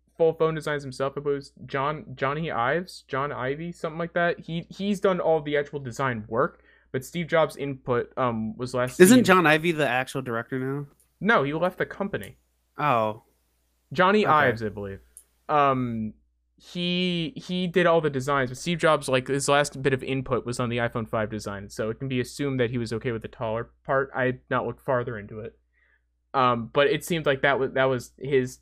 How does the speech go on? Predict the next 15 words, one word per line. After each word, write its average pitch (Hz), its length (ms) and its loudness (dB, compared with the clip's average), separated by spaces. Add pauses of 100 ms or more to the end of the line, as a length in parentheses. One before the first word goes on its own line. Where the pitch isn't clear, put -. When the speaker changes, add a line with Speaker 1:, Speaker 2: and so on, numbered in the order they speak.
Speaker 1:
design. 127 320 -2
And 147 140 0
then 170 100 4
the 165 80 6
iPhone 190 420 6
six, 165 400 2
if 147 120 -4
I 156 80 4
remember 156 240 -2
correctly, 147 380 -2
had 135 260 0
absolutely 190 580 4
nothing 135 480 -2
to 139 100 -6
do 123 340 0